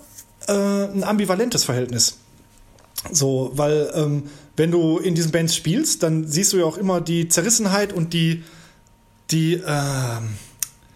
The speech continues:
wie soll ich das sagen? Das, was auf der einen Seite da gepredigt wird, das, was gelebt wird und so, du kannst dem ja gar nicht gerecht sein.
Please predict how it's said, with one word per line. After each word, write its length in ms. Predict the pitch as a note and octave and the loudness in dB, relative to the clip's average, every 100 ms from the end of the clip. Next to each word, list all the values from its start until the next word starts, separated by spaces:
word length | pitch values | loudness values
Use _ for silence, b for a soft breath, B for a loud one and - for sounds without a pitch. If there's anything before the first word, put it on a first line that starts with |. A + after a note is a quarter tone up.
| b b | b b
wie 60 | - | -6
soll 120 | C3 | -4
ich 60 | B2+ | -2
das 80 | C3 | -2
sagen? 260 | E3+ A#2 B B B B B - - - - - - - - - - - - - - - - - - - - - - - | -2 -2 B B B B B -20 -20 -20 -20 -20 -20 -20 -20 -20 -20 -20 -20 -20 -20 -20 -20 -20 -20 -20 -20 -20 -16 -2
Das, 220 | - E3 F3 | 0 2 2
was 160 | D#3+ | 0
auf 120 | D3+ - | 0 0
der 100 | C#3+ | 0
einen 160 | E3+ | 2
Seite 300 | E3 E3+ E3+ | 2 0 0
da 300 | E3 C#3+ C#3+ | -2 -2 -2
gepredigt 640 | - D3 - D#3+ G#3 - | -4 -8 -2 -2 -2 -2
wird, 220 | F3+ F3+ E3 | -2 -2 0
das, 140 | D3+ | 0
was 160 | D3+ - | 0 0
gelebt 420 | C3+ F3 A3+ - | 0 0 -2 0
wird 220 | F#3+ G3 | 0 0
und 100 | F3+ | -2
so, 80 | F3+ | -2
du 140 | D3 | -2
kannst 440 | D3+ - G#3 A#3 - | -4 0 2 2 2
dem 120 | C#3+ | 0
ja 100 | C#3 | 0
gar 140 | B2+ B2+ | 0 -2
nicht 160 | A#2+ | -2
gerecht 320 | B2+ A2+ A2 | -4 -4 -4
sein. 280 | - A2 F2 | -2 -4 -4